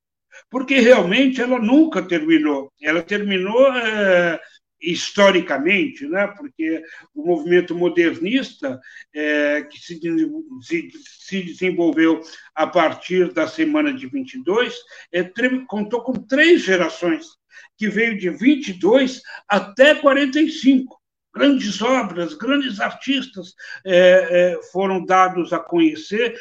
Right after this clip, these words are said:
e abordar a temática da nossa brasilidade nesse período. No entanto,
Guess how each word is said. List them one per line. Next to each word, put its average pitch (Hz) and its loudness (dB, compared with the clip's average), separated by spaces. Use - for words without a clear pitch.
e 202 2
abordar 185 2
a 165 -4
temática 170 -2
da 156 -4
nossa 165 -2
brasilidade 156 -2
nesse 180 0
período. 165 2
No 269 6
entanto, 262 4